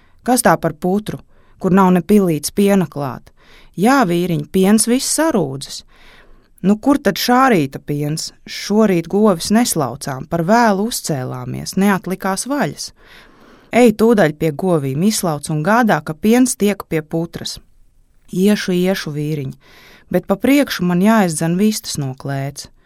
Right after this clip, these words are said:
Ko tad vistas klētī dara? Knābājas pa miltiem. Redzi, vīriņ, šorīt aizmirsu alus mucai tapu aizgriezt. Vēlāk atradu visu alu iztecējušu. Tomēr slēpjas grīdas neciešu.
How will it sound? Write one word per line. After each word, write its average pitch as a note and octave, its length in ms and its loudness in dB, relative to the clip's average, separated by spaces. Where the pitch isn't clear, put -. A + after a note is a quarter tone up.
Ko A3+ 160 4
tad D#3 240 -2
vistas A3 400 -2
klētī A3 480 2
dara? F3+ 380 -2
Knābājas E3+ 640 0
pa A3 140 4
miltiem. B3 560 4
Redzi, F3+ 320 2
vīriņ, G3 320 4
šorīt A3 480 0
aizmirsu G#3 560 2
alus G3 320 -4
mucai G3 400 -2
tapu B3+ 480 -4
aizgriezt. D3 640 -8
Vēlāk F3+ 560 4
atradu F3 400 -2
visu A#3+ 320 -2
alu G3+ 320 0
iztecējušu. C#3+ 840 -10
Tomēr G3+ 320 4
slēpjas A3+ 500 0
grīdas G3+ 460 0
neciešu. G3+ 640 0